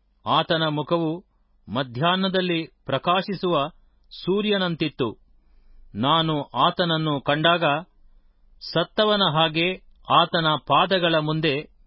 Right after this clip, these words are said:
ಬಿದ್ದೆನು. ಆತನು ತನ್ನ ಬಲಗೈಯನ್ನು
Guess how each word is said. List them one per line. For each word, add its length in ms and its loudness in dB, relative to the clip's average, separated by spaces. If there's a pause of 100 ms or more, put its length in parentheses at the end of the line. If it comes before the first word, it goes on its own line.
ಬಿದ್ದೆನು. 520 -2 (1000)
ಆತನು 600 0 (120)
ತನ್ನ 240 0 (340)
ಬಲಗೈಯನ್ನು 880 0